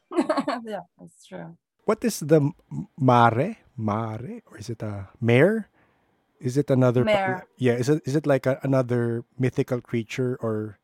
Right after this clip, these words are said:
Speaker 2: like a elemental there in
Speaker 1: Mm, well, so you say the word mare.
Speaker 2: Yeah.
Speaker 1: And usually in Danish, we put the,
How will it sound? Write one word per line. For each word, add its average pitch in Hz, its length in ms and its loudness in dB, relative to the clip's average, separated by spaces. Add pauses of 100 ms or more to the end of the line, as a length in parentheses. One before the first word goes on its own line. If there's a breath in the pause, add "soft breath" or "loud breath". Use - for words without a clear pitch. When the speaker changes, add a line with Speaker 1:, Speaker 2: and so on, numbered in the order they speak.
Speaker 2:
like 117 220 -10
a 104 320 -8
elemental 113 840 -6
there 104 240 -10
in 101 220 -14 (880)
Speaker 1:
Mm, 202 1700 -10 (560)
well, 214 680 -4 (440)
so 233 280 -2
you 233 160 -4
say 254 280 -8
the 233 140 -8
word 208 360 -6
mare. 175 680 -6 (200)
Speaker 2:
Yeah. 104 200 -8 (200)
Speaker 1:
And 202 300 -6
usually 262 640 -6
in 214 180 -8
Danish, 208 480 -10
we 214 140 -10
put 202 380 -12 (200)
the, 196 440 -8